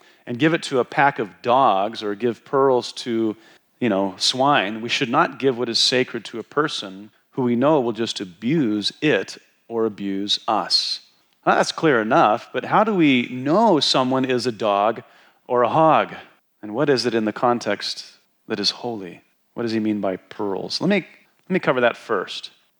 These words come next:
I-, in keeping with the immediate context, 'cause context is king, right?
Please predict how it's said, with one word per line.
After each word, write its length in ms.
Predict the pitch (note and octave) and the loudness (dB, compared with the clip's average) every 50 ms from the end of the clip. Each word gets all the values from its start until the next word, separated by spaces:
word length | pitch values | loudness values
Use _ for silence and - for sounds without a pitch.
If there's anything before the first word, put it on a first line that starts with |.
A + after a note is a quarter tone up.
| _ _ - | _ _ -4
I-, 100 | G#3+ - - | -4 0 2
in 140 | G3+ F3+ | 0 2
keeping 460 | - - - - B3+ - - C#4 B3 A3+ | 2 0 0 0 0 2 2 2 4 4
with 180 | G3+ - - | 2 2 2
the 100 | F#3+ E3 | 2 2
immediate 540 | D3+ C#3 D3 D#3+ F3+ F#3+ F#3 F3 D3+ - - | 2 2 2 -2 0 2 2 2 2 0 -4
context, 720 | - - C#3+ B2+ B2+ B2 A2 - G2+ F#2 - - - - - | -6 0 2 2 2 0 -2 0 0 0 0 -2 -6 -12 -10
'cause 280 | - A#2 - - - _ _ | -10 -10 -10 -10 -10 _ _
context 520 | - C#3+ C#3+ D3+ C#3+ D#3 C3+ - - - | -2 -2 -2 0 2 0 -2 -2 -4 -14
is 140 | B2+ - - | -12 -14 -14
king, 320 | _ - A#2+ G2 E2+ - - | _ -10 -10 -10 -10 -10 -6
right? 220 | G#2 A2+ C#3+ - | -2 -2 -2 -2